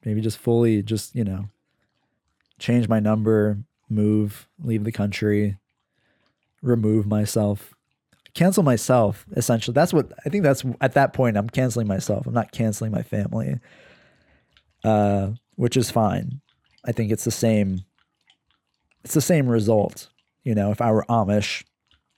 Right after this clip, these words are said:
I would be leaving my community and, and accepting to be shunned. I'd be shunning myself, I think, in that, in that sense. I'd be punishing myself, if that's how you wanna look at it. Um,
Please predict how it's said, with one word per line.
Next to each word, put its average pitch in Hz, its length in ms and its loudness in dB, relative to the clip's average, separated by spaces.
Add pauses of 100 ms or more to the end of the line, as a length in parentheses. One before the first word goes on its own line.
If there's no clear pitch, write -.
(360)
I 123 100 4
would 107 160 2
be 101 500 0 (1900)
leaving 123 440 2
my 110 320 2
community 113 640 0
and, 110 340 -4
and 107 320 -2 (720)
accepting 117 500 -2
to 120 100 -2
be 107 480 0
shunned. 113 400 0
I'd 107 140 0
be 113 80 2
shunning 113 360 0
myself, 101 680 -4
I 120 60 -4
think, - 320 -12
in 104 100 -6
that, 101 260 -6
in 104 100 -8
that - 220 -8
sense. - 360 -8
I'd 113 80 -4
be 113 80 -4
punishing 113 480 -4
myself, - 580 -6 (920)
if 143 60 -6
that's 104 140 -2
how 113 60 0
you 101 120 0
wanna 101 180 -2
look 107 200 0
at 101 100 -2
it. - 200 -4 (920)
Um, 110 460 -2